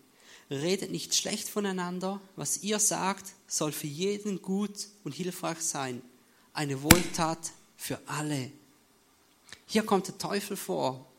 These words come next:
Und eins sage ich euch, der Teufel, der hasst's, wenn's dir gut geht. Wenn's uns in der Beziehung gut geht, wenn die Ehe läuft, wenn die Church läuft. Das mag er überhaupt nicht.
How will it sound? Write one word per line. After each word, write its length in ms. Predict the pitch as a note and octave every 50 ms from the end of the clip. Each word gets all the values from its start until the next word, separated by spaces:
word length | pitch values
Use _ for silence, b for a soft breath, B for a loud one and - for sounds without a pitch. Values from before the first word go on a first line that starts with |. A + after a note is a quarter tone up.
| - _ _ _ _ _ _ - -
Und 100 | - D3+
eins 240 | C3+ D#3+ F3 E3 -
sage 220 | - D3+ D#3 E3 E3+
ich 140 | D#3+ -
euch, 160 | D3+ C3 C3 -
der 160 | - C#3 -
Teufel, 440 | - D#3+ F3 F3+ F3 - F#3 F3+ F3+ - -
der 220 | C#3+ C#3+ C3+ C3+ - - - -
hasst's, 600 | F3+ F3+ F#3 - - - - - - - - - B B B B B B B B B B B B B _ -
wenn's 380 | D#3+ D#3 D3+ C#3+ - - -
dir 220 | - D#3+ D#3+ D#3+ D#3
gut 320 | D#3+ - E3 D#3+ E3 -
geht. 380 | - D3 C3 B2+ C3 - - - - - _ _ _ _ - _ _ _ b b b b b b b
Wenn's 260 | - D3 C#3 - - -
uns 340 | - F#3+ G#3 A3 G#3 G3 -
in 140 | - F3 F3
der 100 | D#3+ D3
Beziehung 640 | D3+ D#3+ - - - - - F3 F3+ F3+ F3+ E3
gut 300 | - F3 F3 D#3+ - -
geht, 260 | - E3+ D3+ C#3 - -
wenn 120 | D3 D3
die 180 | C#3+ D3+ - -
Ehe 300 | - E3+ F3 E3+ F3+ F3
läuft, 500 | E3+ E3+ D#3+ C#3+ C3+ C#3 C3+ - - -
wenn 120 | C3+ D3+
die 140 | C#3+ D#3+ D#3+ -
Church 440 | - - F3 E3 E3 - - -
läuft. 540 | - E3 D#3 C#3+ C#3 C#3 - - - - - - b b b b b b b b _ _ _ _ _ _ _ _ _ _ _ _ _ -
Das 160 | - - -
mag 200 | D#3+ D#3 D#3+ -
er 60 | D3
überhaupt 440 | C#3+ C#3+ C#3+ C3 D#3 D#3 E3 - -
nicht. 480 | E3 D3+ C#3 B2+ - - - - -